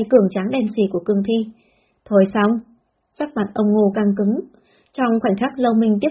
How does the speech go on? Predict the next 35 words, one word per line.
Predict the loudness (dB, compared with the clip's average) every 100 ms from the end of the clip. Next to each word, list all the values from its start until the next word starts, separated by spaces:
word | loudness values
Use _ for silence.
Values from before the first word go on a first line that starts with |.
| -2
xúc | -2
với | -2 -2
Cương | -2 -2
Thi, | -4 -6 -8 -18 _ _
trên | -2 -2
thân | 0 -2 0
chợt | 2 2 2
dâng | 0 0
lên | 0 -2 -2
sát | -8 -6
khí | -4 -2
bàng | -4 -6
bạc. | -8 -10 _ _ _ _ -6
Sát | -4
khí | -2 -2
đó, | -2 -4 -8 -10 _ _ -6
đỏ | -2 -2 0
như | 0 2
máu, | 0 0 -4 -6 _ _
hòa | -6 -4
tan | -2 -2 0
với | 0 2 0
sát | -4 -6
khí | -4
đen | -2 -2
kịt, | 0 -2 -4 _ _ _
tựa | 2 4
như | 2 2 4 2 2
một | 0
ngọn | 0 0
lửa | 2 0
đang | -2
dần | 0 -2
dần | 0 -2 -2
cháy | -2